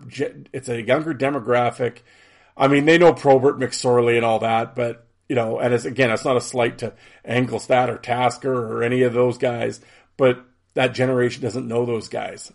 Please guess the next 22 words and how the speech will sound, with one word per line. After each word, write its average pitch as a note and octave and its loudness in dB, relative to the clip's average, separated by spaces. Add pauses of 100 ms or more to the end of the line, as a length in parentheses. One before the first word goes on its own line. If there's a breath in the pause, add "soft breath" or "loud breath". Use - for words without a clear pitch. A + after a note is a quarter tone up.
(120)
And A2+ -8
if A#2 -12
you're B2 -6
not C3 -2
an B2+ -2
N B2 -2
H A#2+ -6
L A#2 -6
guy, A#2 -4
they A2+ -4
live A#2 -4
in A#2 -6
an A2+ -6
N A2+ -4
H A2+ -8
L A2 -6
bubble, A2 -10 (300 loud breath)
and B2+ -4
that's B2+ 4
what C3 -6
Twitter A2+ -4
is, - -16